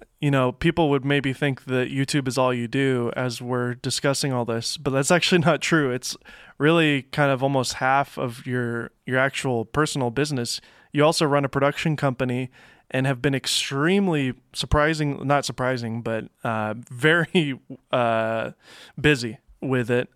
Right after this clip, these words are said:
um, doing fitness, health, and, uh,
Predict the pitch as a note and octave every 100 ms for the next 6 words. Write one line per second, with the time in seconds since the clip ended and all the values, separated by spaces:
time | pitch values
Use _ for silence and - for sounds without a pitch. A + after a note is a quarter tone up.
0 | - A#2+ A#2 A#2 B2+ C#3 C#3 C3 - D3+
1 | D3 C3 - - - _ - D3 C#3 B2+
2 | - - B2+ A#2+ A#2+ A#2 A#2 A#2